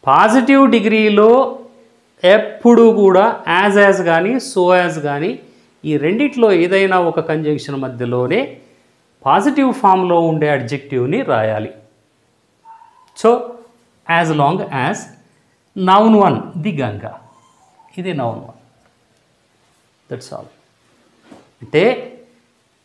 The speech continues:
వేరే కొన్ని reverse మాదిరిగా వాటికి ఉండేంత లక్షణం, లాంగ్గా ఉండేటువంటి లక్షణం గంగాకు కూడా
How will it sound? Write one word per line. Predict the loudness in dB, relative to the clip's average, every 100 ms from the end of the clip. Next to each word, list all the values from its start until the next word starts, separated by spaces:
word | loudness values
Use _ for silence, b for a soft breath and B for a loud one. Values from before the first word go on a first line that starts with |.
| _ _ _ _ _
వేరే | -10 -2 2 4 6 6 4 2 0
కొన్ని | 2 4 4 4 4 0 -6 -4 -2
reverse | 2 2 2 0 2
మాదిరిగా | 0 0 -2 0 0 0 -4 -14 _ _ _
వాటికి | -6 0 0 0 -4 -2
ఉండేంత | 0 4 4 4 2 2 0 -4 -4 -4 -2
లక్షణం, | -4 -2 0 0 -4 -16 _ _ -4
లాంగ్గా | 0 2 0 2 2 2 0
ఉండేటువంటి | -2 -6 -6 -8 -6 -8
లక్షణం | -8 -10 -8 -8 -8
గంగాకు | -8 -2 -2 -2 -10 -12
కూడా | -6